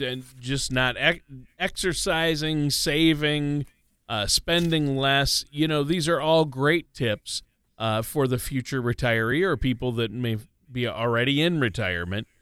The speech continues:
Uh, and, but there are so many of these things, and we just, it's a big transition going from your working years into your retirement years, and I know everyone's situation is different,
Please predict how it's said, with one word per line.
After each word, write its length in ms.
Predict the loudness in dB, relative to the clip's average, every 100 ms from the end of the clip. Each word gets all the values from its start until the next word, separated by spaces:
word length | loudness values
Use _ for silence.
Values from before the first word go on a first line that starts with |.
| _ _ -2
Uh, 100 | 0
and, 160 | 0 0
but 140 | 2
there 140 | 4
are 60 | 4
so 360 | 4 2 2 4
many 280 | 2 2
of 160 | 0 0
these 240 | -2 -2
things, 460 | -2 -2 0 -2 -4
and 460 | -4 -2 0 0 0
we 180 | 0
just, 320 | -2 -4 -4 -8
it's 180 | -4
a 60 | -4
big 280 | -2 -4 -4
transition 800 | -2 -2 -2 -2 -4 -6 -12 -12
going 260 | -6 -4 -4
from 220 | -6 -4
your 160 | -2 -2
working 540 | 0 0 0 0 2
years 480 | 2 0 -2 -4 -6 -12 -20 -8
into 280 | 0 0 2
your 160 | 4 4
retirement 600 | 2 2 2 2 0 -4
years, 380 | -4 -4 -2 -2
and 100 | 0
I 80 |
know 200 | 0 2
everyone's 500 | 2 2 0 0 -2
situation 600 | -6 -6 -4 -2 -2 -4
is 160 | -6 -6
different, 560 | -2 -2 -2 -4 -4